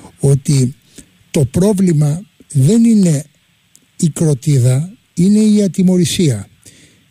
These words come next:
Αυτό δηλαδή που συζητήσαμε προηγουμένως. Θεωρείτε ότι η επο και η γε-, και η ελληνική πολιτεία, γιατί αυτή υποτίθεται ότι ελέγχει, ε,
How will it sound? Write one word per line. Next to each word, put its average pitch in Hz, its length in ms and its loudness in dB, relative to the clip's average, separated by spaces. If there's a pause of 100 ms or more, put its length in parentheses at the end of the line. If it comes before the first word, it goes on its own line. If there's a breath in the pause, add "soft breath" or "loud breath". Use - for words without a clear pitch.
Αυτό - 220 -4
δηλαδή 180 280 0
που 175 80 -4
συζητήσαμε 160 520 0
προηγουμένως. 131 880 0 (540 soft breath)
Θεωρείτε 160 520 0
ότι 156 500 -2 (640)
η 160 260 0
επο 139 440 -4 (260)
και 247 160 -2
η 190 60 2
γε-, 180 240 0 (100)
και - 120 -4
η 180 120 2
ελληνική 175 320 0
πολιτεία, 202 440 0
γιατί 147 280 -2
αυτή - 180 -4
υποτίθεται 147 460 0
ότι 151 260 0
ελέγχει, 143 640 0 (260)
ε, 127 400 -2